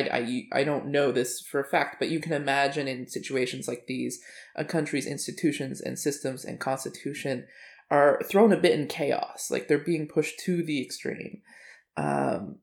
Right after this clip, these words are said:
and so to have a, an outside organization come in and help to moderate, um, uh, discourses and, and support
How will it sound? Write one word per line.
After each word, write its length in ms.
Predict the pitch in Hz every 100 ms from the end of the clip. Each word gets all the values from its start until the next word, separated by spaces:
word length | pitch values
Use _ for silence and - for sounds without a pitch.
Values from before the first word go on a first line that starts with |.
| _
and 340 | 147 143 135 -
so 240 | - 151
to 100 | 143
have 460 | 147 151 147 143 -
a, 460 | - 135 131 123 -
an 280 | 131 - - -
outside 420 | 156 156 165 151
organization 880 | 143 135 135 135 208 233 214 160 151
come 220 | 156 147
in 120 | 143
and 120 | 135
help 200 | 151 131 -
to 100 | 147
moderate, 800 | 143 143 147 151 135 135 135 - - - - - -
um, 680 | 87 131 67 60 53 - - _ _ - - - -
uh, 220 | - - - 151
discourses 1000 | 165 165 - 156 151 - 143 139 - -
and, 540 | - 139 135 127 123 - - -
and 180 | 143 147
support 680 | - - - - 151 147 -